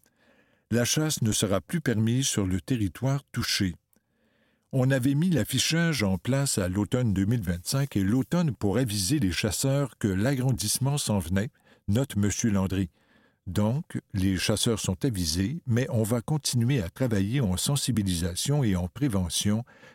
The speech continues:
mais aussi en contrôle du territoire. Il n'y aura pas de guérite aux différents points d'accès des nouveaux secteurs.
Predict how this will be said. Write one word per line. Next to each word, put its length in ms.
mais 160
aussi 320
en 160
contrôle 640
du 260
territoire. 680
Il 80
n'y 140
aura 200
pas 200
de 120
guérite 540
aux 100
différents 480
points 220
d'accès 420
des 160
nouveaux 360
secteurs. 580